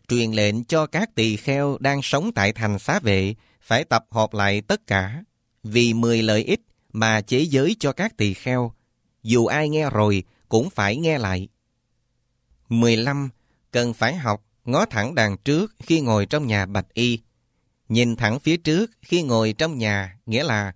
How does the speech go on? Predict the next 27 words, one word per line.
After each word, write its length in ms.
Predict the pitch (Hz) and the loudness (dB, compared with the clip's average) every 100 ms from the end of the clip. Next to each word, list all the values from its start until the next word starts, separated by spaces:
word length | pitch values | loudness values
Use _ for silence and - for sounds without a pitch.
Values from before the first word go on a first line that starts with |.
| _ _ _ | _ _ _
không 360 | - 165 175 151 | -4 0 0 2
được 220 | 113 110 | 0 2
làm 360 | 113 113 110 123 | 0 0 0 -2
như 160 | 165 | -2
ngựa 420 | 147 104 101 113 - | 0 2 2 2 0
ngẩng 280 | 107 113 175 | 0 0 0
cổ 220 | 107 143 | 0 2
lên 380 | 143 143 139 110 | 2 0 0 -4
hay 280 | - 143 135 | -2 -2 -2
cúi 280 | - 156 226 | 0 0 2
đầu 220 | 117 107 | 2 2
xuống 300 | - 147 208 | 0 -2 0
nhìn, 280 | 110 98 90 _ _ _ | 0 0 -2 _ _ _
mà 260 | 107 117 113 | -2 0 0
phải 160 | 120 | -2
nhìn 240 | 156 120 104 | -2 -2 -2
thẳng, 340 | 107 101 156 - _ _ _ | -4 -4 -6 -14 _ _ _
để 220 | - 110 156 | -2 0 2
coi 200 | 160 160 | 0 2
chừng 320 | 117 113 110 | 2 0 0
đàn 240 | 110 107 | 0 -2
Việt 300 | 101 104 101 _ | -2 -2 -2 _
có 120 | - 190 | -2 2
bưng 260 | 160 160 | 2 2
những 180 | 123 143 | 0 0
vật 240 | 117 101 | 0 0
nóng 360 | 107 120 143 | 0 -2 -2